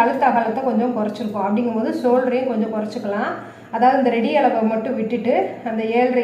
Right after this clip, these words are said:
இன்ச் அகலத்தை மட்டும் நான் எடுத்துக்கிறேன். இதுலேருந்து இப்போ ஹாஃப் இன்ச்சு வந்து நம்ம எப்பயும் ஷோல்டருக்கு கொடுப்போம். அந்த ஷோல்டரை அதில் மார்க் பண்ணிக்கணும்.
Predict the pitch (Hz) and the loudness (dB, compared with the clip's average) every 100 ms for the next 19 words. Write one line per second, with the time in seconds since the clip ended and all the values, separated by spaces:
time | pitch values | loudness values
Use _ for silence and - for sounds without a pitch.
0 | 233 254 247 220 220 220 220 202 285 330 | 0 -2 0 -2 -2 -2 -2 -2 0 0
1 | 208 202 196 196 190 247 349 - - - | 0 0 -4 -6 -4 -4 -6 -10 -16 -18
2 | - - - - - - - - - 262 | -20 -20 -20 -20 -20 -20 -18 -18 -10 -2
3 | 262 254 311 - 254 254 247 247 262 262 | 0 2 0 0 2 4 4 4 -4 -4
4 | 262 240 302 247 220 254 262 254 247 254 | 0 0 2 0 0 0 2 4 4 4
5 | 220 208 208 202 214 285 381 - - 233 | 0 -2 -2 -2 0 0 0 -6 -14 -8
6 | 220 220 254 254 254 247 311 220 208 208 | -6 -4 0 2 2 0 0 0 0 -2
7 | 208 190 185 185 185 | -2 -4 -4 -6 -8